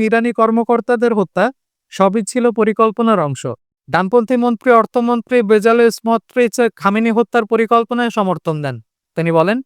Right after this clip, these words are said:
"যে কোনো মূল্যে খামেনিকে খুঁজে বের করে শেষ করতে হবে।" তবে খামেনির অবস্থান অজানা থাকার কারণে এটি সম্ভব হয়নি। নথি থেকে আরও জানা যায়, নেতানিয়াহু ইরানের পরমাণু কর্মসূচি নিয়ে খুবই উদ্বিগ্ন ছিলেন।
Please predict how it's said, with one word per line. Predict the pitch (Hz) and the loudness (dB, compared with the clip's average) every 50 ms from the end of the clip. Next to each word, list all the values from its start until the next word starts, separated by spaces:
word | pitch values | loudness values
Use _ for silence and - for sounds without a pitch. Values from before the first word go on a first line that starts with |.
| _ _ _ _ _ _ _ _ - | _ _ _ _ _ _ _ _ -8
"যে | 143 170 190 190 | -2 -2 0 0
কোনো | 240 233 240 | 0 0 0
মূল্যে | 240 247 247 247 247 233 | 0 0 0 0 0 0
খামেনিকে | - 226 214 226 233 240 233 - 254 226 | 2 0 0 2 0 -2 -2 0 -2 -2
খুঁজে | - - 226 196 214 233 214 | 0 0 -2 2 2 2 2
বের | 190 214 214 220 | 4 2 0 0
করে | - 247 240 240 226 | 0 0 2 2 2
শেষ | - 214 190 - | 2 -2 -4 -4
করতে | - 170 160 147 - 151 | -2 -4 -4 -2 -2 -2
হবে।" | 139 156 139 127 113 110 _ _ _ _ _ _ - 190 | -2 -2 -2 -4 -6 -6 _ _ _ _ _ _ 0 2
তবে | 190 214 214 | 2 2 2
খামেনির | - 214 214 220 226 240 240 247 | 0 0 0 2 2 2 2 2
অবস্থান | 240 233 247 233 - - 254 240 226 | 2 2 2 -2 0 0 0 2 2
অজানা | 214 202 208 233 240 240 | 2 2 2 0 0 0
থাকার | 196 247 240 214 247 240 - | 0 0 -2 0 0 0 2
কারণে | 247 240 233 240 240 240 233 | 2 2 2 2 0 0 -2
এটি | 202 233 214 | -2 -2 -2
সম্ভব | - 214 190 180 170 151 | 0 0 0 0 0 0
হয়নি। | 147 143 139 131 123 117 113 _ _ _ _ _ _ - | 0 -2 -2 -2 -4 -6 -10 _ _ _ _ _ _ 0
নথি | 170 185 190 254 226 | 0 0 0 0 -2
থেকে | 196 254 233 240 | 0 -2 0 2
আরও | 247 240 240 247 | 2 2 2 0
জানা | 214 233 233 233 240 220 | 0 -2 -2 -2 -2 -2
যায়, | 233 247 247 | -2 -2 -2
নেতানিয়াহু | 226 226 220 - 247 240 240 247 240 240 240 | 0 -2 -2 -2 -2 -2 0 0 0 2 2
ইরানের | 233 220 240 233 240 240 220 | 2 0 0 0 0 -2 0
পরমাণু | - 214 214 220 233 233 240 | 0 0 0 0 0 -2 -2
কর্মসূচি | 226 - 220 220 220 233 220 - 247 - - 247 | 0 0 -2 0 0 -2 -4 -4 -8 -6 -4 -4
নিয়ে | 240 247 240 233 | -2 0 0 0
খুবই | 220 - 220 208 226 240 | 0 0 0 0 0 -2
উদ্বিগ্ন | 233 214 190 175 185 196 170 160 175 156 | -2 -2 -4 -2 -2 -4 -2 -2 -4 -4
ছিলেন। | - - 160 147 135 | -2 -4 -4 -4 -4